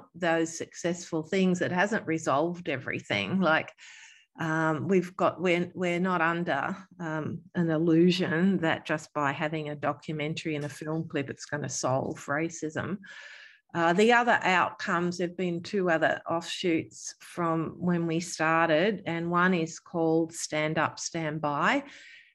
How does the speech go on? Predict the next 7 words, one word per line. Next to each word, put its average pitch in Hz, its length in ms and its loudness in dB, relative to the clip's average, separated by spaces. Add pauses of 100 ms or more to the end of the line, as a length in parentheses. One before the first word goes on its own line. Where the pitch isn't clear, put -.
(100)
That 190 400 2
is, 180 600 0
uh, 165 400 2
an 175 140 2
ense-, 160 540 0
a 180 60 2
drama 180 420 2